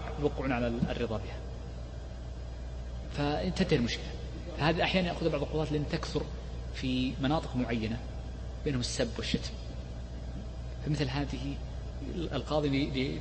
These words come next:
لنظره فيتساهل فيها. أما اللطمة فالمحكمة الاستئناف كل حكم فيه لطمة أو لكزة بالقصاص تنقضه مباشرة. الرواية الثانية اختار شيخ الإسلام وغيره أن اللطمة واللكزة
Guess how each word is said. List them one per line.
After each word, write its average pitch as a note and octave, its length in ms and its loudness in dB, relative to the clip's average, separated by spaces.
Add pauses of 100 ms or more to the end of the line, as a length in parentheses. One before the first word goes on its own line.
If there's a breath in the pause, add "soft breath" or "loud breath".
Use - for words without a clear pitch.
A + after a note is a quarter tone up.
لنظره C#3+ 440 4
فيتساهل B2+ 480 0
فيها. A2+ 220 -2
أما D3 360 4
اللطمة C#3+ 400 2 (1040)
فالمحكمة C3 600 2
الاستئناف B2+ 540 0 (760)
كل D#3+ 140 6
حكم B2+ 360 2
فيه A#2 320 2 (140)
لطمة B2 480 0 (560)
أو B2+ 140 6
لكزة A2+ 360 0 (680)
بالقصاص - 720 -2 (680)
تنقضه B2 320 2 (680)
مباشرة. A#2 480 -2
الرواية E3+ 260 8
الثانية D3+ 240 4
اختار C3+ 220 2
شيخ A#2 180 -2
الإسلام A2+ 340 0
وغيره C#3 200 4
أن C#3 300 2
اللطمة B2+ 340 2
واللكزة C3 420 2